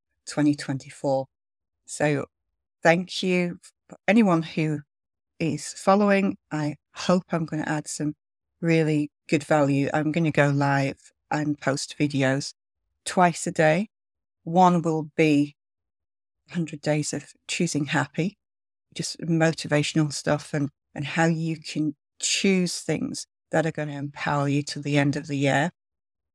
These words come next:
And the other one is the advance of the awakened entrepreneurs. And if you're an awakened entrepreneur, entrepreneur, I recommend you check into that. That one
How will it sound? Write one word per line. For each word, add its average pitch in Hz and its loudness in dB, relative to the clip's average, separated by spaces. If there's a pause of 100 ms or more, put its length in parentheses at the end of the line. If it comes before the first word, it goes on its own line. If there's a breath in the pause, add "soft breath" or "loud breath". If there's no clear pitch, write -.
(160)
And 156 0
the 147 4 (140)
other 165 0
one 147 0 (220)
is 147 2 (160)
the 151 0
advance 147 0
of 151 -12
the 151 0
awakened 139 -2
entrepreneurs. 143 -2 (380)
And 151 2
if 143 -4
you're 151 -4
an 147 -2
awakened 160 2
entrepreneur, 143 -2 (480)
entrepreneur, 151 -6 (320)
I 156 -4
recommend 143 0 (360)
you 147 0 (180)
check - -4
into 147 -2
that. 139 2
That 170 4
one 160 2